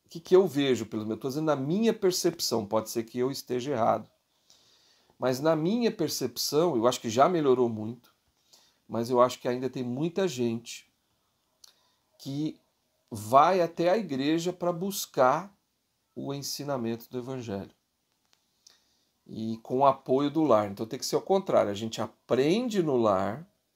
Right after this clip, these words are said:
aprende o evangelho no lar, e quando você vai à igreja, você recebe um pouco mais de, de subsídios, vamos dizer assim, né? Você recebe um pouco mais de, é...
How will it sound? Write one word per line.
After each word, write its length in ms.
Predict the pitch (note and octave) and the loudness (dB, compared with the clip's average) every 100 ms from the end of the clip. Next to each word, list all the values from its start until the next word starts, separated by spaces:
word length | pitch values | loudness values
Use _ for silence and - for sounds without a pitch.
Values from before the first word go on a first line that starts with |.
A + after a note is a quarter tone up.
| _ _ _ _ _ | _ _ _ _ _
aprende 400 | _ - C3 F3 | _ -2 0 2
o 20 | |
evangelho 380 | C3+ A#2 A2 G2+ | 0 -2 -2 -4
no 80 | G2 | -4
lar, 140 | G#2+ | -6
e 40 | A#2+ | -4
quando 220 | G#3 A#3+ | -4 -2
você 200 | - D#3+ | -2 2
vai 220 | C3 C3 | 6 6
à 60 | A#2 | 4
igreja, 320 | A#2 D3+ F3 | -2 -4 -4
você 200 | F3 F#3+ | -6 -6
recebe 560 | F#3 - E3+ F3+ G3+ - _ _ _ _ _ _ - | -6 -2 0 0 -4 -12 _ _ _ _ _ _ -14
um 140 | - A#3 | -8 0
pouco 380 | - F3 F3 G3 | 6 6 6 2
mais 600 | D3+ C3+ C#3+ - - - - _ _ _ _ - | 4 4 0 -8 -10 -14 -20 _ _ _ _ -16
de, 360 | A2+ A#2+ C3 | -10 -8 -8
de 160 | B2+ C3 | -6 -6
subsídios, 880 | - F#3 F3 D3+ C#3+ E3 C3+ B2 | -2 0 2 2 0 0 0 -2
vamos 240 | A#2 C3+ B2+ | 0 -2 -2
dizer 240 | A#2+ A#2+ | -2 0
assim, 320 | A#2 - A2+ | 0 -2 -8
né? 240 | G#2 A2+ C3+ _ _ - _ _ _ | -8 -8 -10 _ _ -20 _ _ _
Você 360 | G#2+ A2 - A2+ | -10 -8 -2 -2
recebe 580 | A#2+ A2+ - A2+ A2+ A2 | -2 -4 -2 -2 0 -2
um 100 | G#2 | -4
pouco 340 | A2+ A2+ A2+ | -6 -8 -8
mais 800 | G#2 G#2+ G#2+ G#2+ G#2 - - - _ _ _ _ _ - | -4 -2 -2 -4 -6 -12 -16 -20 _ _ _ _ _ -20
de, 920 | A2 A#2+ A2+ A2 A2 G#2+ G#2 G#2 G2 G2 A2 _ _ _ _ _ _ - | -14 -6 -4 -2 -2 -4 -6 -8 -10 -12 -16 _ _ _ _ _ _ -18
é... 840 | - - - - - - - | -16 -14 -14 -16 -16 -16 -18